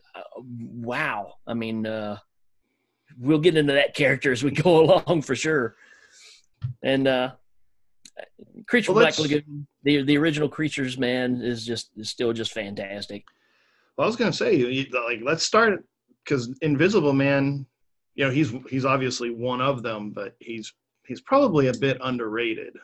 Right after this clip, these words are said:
Speaker 2: I mean, Dracula, Frankenstein, Creature from the Black Lagoon, they cast a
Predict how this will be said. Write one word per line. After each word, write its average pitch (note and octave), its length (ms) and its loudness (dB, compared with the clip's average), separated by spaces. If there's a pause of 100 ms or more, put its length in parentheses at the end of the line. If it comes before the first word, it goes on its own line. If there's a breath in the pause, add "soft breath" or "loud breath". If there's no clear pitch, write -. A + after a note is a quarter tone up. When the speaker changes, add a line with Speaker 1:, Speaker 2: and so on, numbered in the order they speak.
(180)
Speaker 2:
I B2 60 -10
mean, A#2 420 -8 (640 soft breath)
Dracula, D3+ 580 2
Frankenstein, B2+ 1000 -4
Creature C3+ 300 -4
from C3 140 -6
the B2+ 80 -4
Black B2+ 280 -4
Lagoon, A#2+ 680 -6 (140)
they B2 100 -2
cast - 340 -6
a - 40 -20